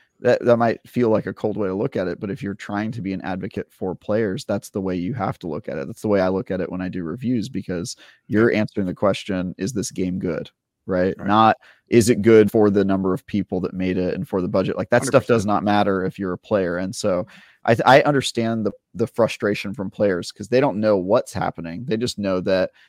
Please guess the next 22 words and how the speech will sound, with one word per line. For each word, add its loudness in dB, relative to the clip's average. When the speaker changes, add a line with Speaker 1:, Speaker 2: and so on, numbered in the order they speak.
Speaker 1:
they 4
pay 0
seventy 2
dollars 4
for -10
a -8
game, -2
and -6
what -2
they -2
get 0
doesn't -2
feel 0
like, 0
doesn't 0
feel 2
like 0
a -4
good -2
transaction -4
to -16
them. -14